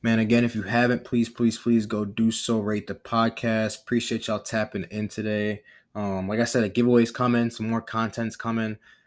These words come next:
Uh, we're gonna continue to grow this podcast, so share with your friends, family, all that stuff, man. Um, appreciate you guys and your loyalty being,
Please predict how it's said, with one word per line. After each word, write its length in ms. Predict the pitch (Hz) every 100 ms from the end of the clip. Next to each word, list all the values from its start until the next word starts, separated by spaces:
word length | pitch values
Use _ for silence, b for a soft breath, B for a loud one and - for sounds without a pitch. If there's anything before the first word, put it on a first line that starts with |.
| b _
Uh, 160 | 90 92
we're 120 | 98
gonna 120 | 104
continue 380 | 98 - 113 107
to 140 | 104 98 _ _ _ -
grow 180 | 107
this 160 | 107 98
podcast, 680 | - 110 110 - 110 110 -
so 420 | 101 101 98 - b b
share 340 | - 117 120
with 120 | 117
your 100 | 104
friends, 640 | 90 - 120 120 120 113 -
family, 420 | 117 120 120 123
all 140 | 107
that 160 | 113 110
stuff, 500 | - 117 117 120 -
man. 560 | - 110 110 104 107 104 _ _ b b b _ -
Um, 480 | 98 90 95 - _ _ _
appreciate 400 | 120 113 110 -
you 100 | 110
guys 580 | 110 107 101 - - - _ -
and 120 | 104
your 140 | 95
loyalty 380 | 101 113 110 -
being, 260 | 101 98